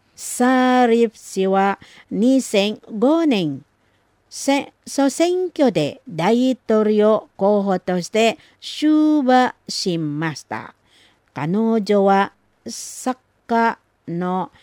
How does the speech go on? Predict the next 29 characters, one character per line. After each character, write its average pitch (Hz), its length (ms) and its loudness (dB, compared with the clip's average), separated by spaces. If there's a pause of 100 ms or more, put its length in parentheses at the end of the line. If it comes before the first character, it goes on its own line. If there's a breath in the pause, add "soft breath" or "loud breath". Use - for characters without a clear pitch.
(300 soft breath)
リ 269 220 2
ベ 330 320 2
リ 254 160 2
ア 139 200 -2
代 208 360 2
表 202 360 -2
の 190 320 -2 (120)
選 262 560 0
手 226 400 0 (160)
だ 175 260 0
っ 175 100 -2
た 196 300 0 (560 soft breath)
ジ 151 340 -2
ョ 269 460 6
ー 233 560 -2 (320)
ジ 190 180 -2
ア 196 200 2 (440)
候 320 220 -2
補 269 240 -6
に 160 320 -2 (400 soft breath)
つ - 100 -10 (120)
い 214 160 0
て 196 360 0 (220)
二 254 220 2
番 320 520 0
で 175 160 0
し - 300 -14
た 165 180 -4
が、 123 300 -6